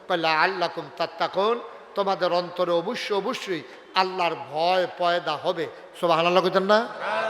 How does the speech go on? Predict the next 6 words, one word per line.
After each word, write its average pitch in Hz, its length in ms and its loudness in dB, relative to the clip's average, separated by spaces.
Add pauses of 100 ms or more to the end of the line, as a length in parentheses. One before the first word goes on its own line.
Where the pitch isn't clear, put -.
(440)
বাচ্চাটারে 214 500 6
বসান, 208 360 4 (240)
"এই 247 340 12 (440)
হলুদ 220 200 0
করে 240 120 4
বসো", 202 300 -2